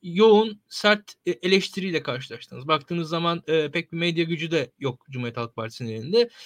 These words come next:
E, çok ciddi eleştiriler gelmeye başladı. İşte şurada sel oldu, burada şu düştü, şu indi, şu çıktı vesaire. Haliç'te şunlar oldu, bunlar oldu falan. Yani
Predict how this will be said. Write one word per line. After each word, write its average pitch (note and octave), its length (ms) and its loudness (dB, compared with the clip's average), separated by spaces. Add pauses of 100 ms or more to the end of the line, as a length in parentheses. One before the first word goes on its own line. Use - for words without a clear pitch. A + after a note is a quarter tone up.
(200)
E, D3+ 280 4
çok F#3+ 200 2
ciddi E3+ 360 -4
eleştiriler F#3+ 520 2
gelmeye E3+ 440 2
başladı. C#3 360 -4
İşte C#3 280 -6
şurada D#3+ 340 -4
sel D#3+ 240 -4
oldu, D#3+ 440 -2
burada D3+ 260 -6
şu D#3 240 -10
düştü, E3 360 -6
şu F3 300 -4 (240)
indi, D#3+ 340 -4
şu - 180 -8
çıktı E3+ 480 -4 (340)
vesaire. D3 320 0
Haliç'te F3 500 0
şunlar E3+ 340 -2
oldu, E3 300 0
bunlar E3 240 -2
oldu E3 280 -4
falan. D#3+ 240 -2 (560)
Yani C3+ 140 -8